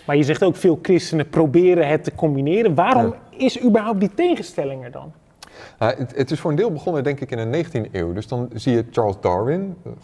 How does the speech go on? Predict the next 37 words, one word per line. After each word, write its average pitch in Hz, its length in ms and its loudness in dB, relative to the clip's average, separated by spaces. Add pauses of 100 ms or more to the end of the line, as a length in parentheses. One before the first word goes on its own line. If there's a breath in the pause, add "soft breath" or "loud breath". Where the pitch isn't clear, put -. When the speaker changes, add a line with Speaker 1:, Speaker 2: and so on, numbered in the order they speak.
Speaker 2:
grote, 131 300 -2
Speaker 1:
Mhm. 107 100 2
Speaker 2:
briljante 107 360 0
wetenschapper, 131 560 0
die 139 140 2
bedenkt 123 440 -2
die 117 220 0
evolutietheorie. 98 800 -4 (680 loud breath)
En 123 80 -4
dan 127 100 -2
zie 180 120 -2
je 156 280 0
dat 143 140 0
het 131 100 -4
gros 196 280 0
van 165 100 -2
de 151 60 0
wetenschappers 139 580 0
daar 120 200 0
vrij 143 220 -2
snel 156 640 -2
enthousiast 104 460 -2
over - 220 -10
wordt, - 220 -12
ook 139 160 -2
christenen. 87 440 -6 (340 soft breath)
Je 107 100 -6
ziet 101 180 -2
dat 104 100 -4
de - 60 -12
paus 131 320 0
meteen 120 300 -2
denkt, 117 220 -4
"Oh, 120 420 -2
wat 113 140 -6
geweldig." 135 560 -2
En, 120 220 -8